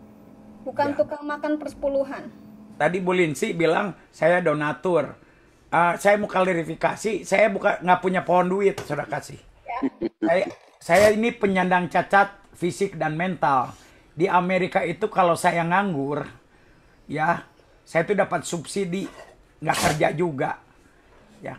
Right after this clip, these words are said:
Speaker 2: kenapa saya kerja delapan sampai sepuluh jam? Saya sudah di-, dikasih tahu dokter, jangan kerja. Supaya saya jadi teladan. Nih, gua cacat, saya ini penyandang cacat. Ya,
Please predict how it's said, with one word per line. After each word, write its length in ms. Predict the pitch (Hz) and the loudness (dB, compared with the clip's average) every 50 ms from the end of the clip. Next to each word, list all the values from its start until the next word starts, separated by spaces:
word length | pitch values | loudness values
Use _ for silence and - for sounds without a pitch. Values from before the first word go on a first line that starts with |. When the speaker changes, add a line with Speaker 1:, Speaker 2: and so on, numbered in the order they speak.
| - | -6
Speaker 2:
kenapa 320 | - 208 247 - - - - | -2 0 2 2 2 2 4
saya 180 | - 226 226 - - | 6 6 6 6 4
kerja 320 | 220 202 185 226 214 196 | 0 2 4 4 4 6
delapan 320 | 196 202 190 190 262 240 | 6 4 4 4 2 -2
sampai 240 | 196 208 185 220 214 | 0 0 0 -2 -4
sepuluh 320 | - 156 - 185 214 208 185 | -6 -4 -2 -2 0 0 0
jam? 320 | 160 202 - 196 165 - - _ _ _ _ - | 0 0 -2 -2 -4 -8 -14 _ _ _ _ -14
Saya 240 | - - 214 240 - | 0 4 6 6 6
sudah 240 | - 254 226 226 214 | 4 2 2 4 4
di-, 260 | 196 233 - - - - | 4 4 2 2 -2 -8
dikasih 560 | - 208 220 - - - - 196 170 220 208 - | -10 -10 -10 -10 -8 -6 -6 -4 -4 -2 2 2
tahu 180 | 220 220 226 | 4 4 4
dokter, 540 | 202 214 190 - - - 208 214 - - - - - - - - - - - | 2 0 -2 -4 -4 -4 -2 -2 -2 -4 -8 -14 -20 -20 -20 -20 -20 -10 -4
jangan 400 | 151 180 185 185 190 185 175 147 | 0 0 0 0 -2 -6 -6 -4
kerja. 400 | - 175 165 156 180 196 - - - - - - - - - - - 359 392 - - | -4 -4 -2 -2 -2 -2 -4 -4 -8 -16 -20 -20 -20 -20 -20 -20 -20 -20 -20 -20 -20
Supaya 460 | _ - - 254 226 - - 220 240 | _ -6 -6 -4 0 0 0 2 0
saya 240 | 233 - 233 - 233 | 0 0 0 0 0
jadi 240 | 220 247 240 214 233 | 0 0 0 -2 -2
teladan. 880 | - - - - - - - 220 233 240 214 208 196 185 170 - 151 147 - _ _ _ _ _ _ _ _ _ _ _ _ _ _ _ - | -2 -2 0 0 2 2 2 2 4 4 4 4 2 0 -6 -10 -12 -14 -18 _ _ _ _ _ _ _ _ _ _ _ _ _ _ _ -8
Nih, 340 | 202 240 254 226 160 - - _ - | -2 0 0 0 0 -4 -8 _ -2
gua 240 | 156 185 233 - - - - - - | 4 6 6 6 6 4 -4 -8 0
cacat, 560 | - 190 208 - - 220 214 214 - - - | 4 4 4 6 6 4 4 2 0 -8 -4
saya 160 | 180 208 240 247 | 0 2 2 2
ini 80 | 262 | 0
penyandang 400 | 262 302 294 240 214 214 220 208 175 | -2 -2 -2 0 0 0 0 -2 0
cacat. 480 | - 226 - 196 - - - - 160 - - - - _ _ _ _ _ _ _ _ _ - - - _ _ _ | 0 0 0 -2 -2 -2 -4 -4 -4 -6 -12 -18 -20 _ _ _ _ _ _ _ _ _ -20 -20 -20 _ _ _
Ya, 320 | - 139 165 165 - - | -2 2 2 2 0 -2